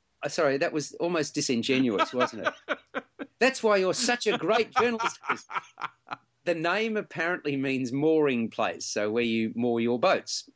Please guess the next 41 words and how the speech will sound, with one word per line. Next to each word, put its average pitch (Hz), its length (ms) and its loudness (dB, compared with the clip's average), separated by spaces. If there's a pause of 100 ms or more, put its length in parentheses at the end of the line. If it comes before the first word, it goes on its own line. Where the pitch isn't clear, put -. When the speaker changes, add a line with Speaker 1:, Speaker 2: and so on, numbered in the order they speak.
Speaker 1:
And 139 260 -2
back 185 220 0
in 151 120 -2
the 127 160 2
early 123 160 0
Middle 113 240 0
Ages, 98 460 -2 (380)
Bruges 196 360 2
was 147 200 -2
one 135 140 0
of 120 100 -2
Europe's 120 340 0
most 127 360 2
important 120 540 -2
seaports. - 720 0 (440)
And 131 200 0
as 147 140 -2
far 165 200 2
back 131 220 0
as 101 100 -2
Roman 147 420 2
times, 110 380 -2
there 123 160 2
was 123 120 0
already 131 280 2
considerable 123 760 0 (180)
seafaring 127 800 2
activity 107 420 0
in 110 60 4
the 123 80 2
region. 156 400 2 (800)
Bruges 202 320 4 (100)
has - 20 2
actually 160 260 0
been 123 220 4
dubbed 120 300 0
the 120 60 2
Venice 147 480 2
of 123 200 -4
the 127 80 2
North. 110 500 0